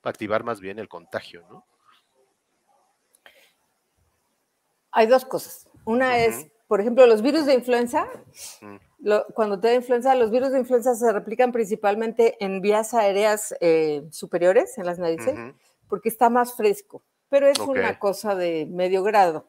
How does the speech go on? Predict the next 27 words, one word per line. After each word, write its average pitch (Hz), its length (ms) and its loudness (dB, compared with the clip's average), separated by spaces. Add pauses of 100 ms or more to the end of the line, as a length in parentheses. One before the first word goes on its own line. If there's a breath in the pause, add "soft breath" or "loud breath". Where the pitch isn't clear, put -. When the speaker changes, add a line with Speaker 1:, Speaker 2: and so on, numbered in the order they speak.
(100)
Speaker 2:
o 196 80 -18
sea, 214 140 -4
no - 80 -2
es - 60 6
Speaker 1:
Claro. 196 120 0
Speaker 2:
como 151 380 -10 (200)
un, 185 320 -10
un 190 200 -6
frío 175 360 -2
espantoso. - 500 -14 (400 soft breath)
Lo - 320 6
que 220 140 4
sí 330 180 0
sabemos 226 500 0
ahora, 156 460 -2 (100)
y 208 100 -10
que 202 120 0
aprendimos 196 600 -2
en 170 100 -4
la 147 100 -4
pandemia, 151 480 -10 (380 soft breath)
es - 140 -4
que 254 80 -4
estar 254 240 4
en 269 140 6
lugares 220 420 4
cerrados 180 680 0